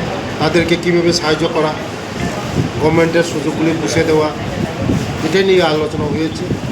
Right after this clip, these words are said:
এবং আমাদের রাজ্যের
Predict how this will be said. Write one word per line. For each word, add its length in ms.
এবং 180
আমাদের 300
রাজ্যের 360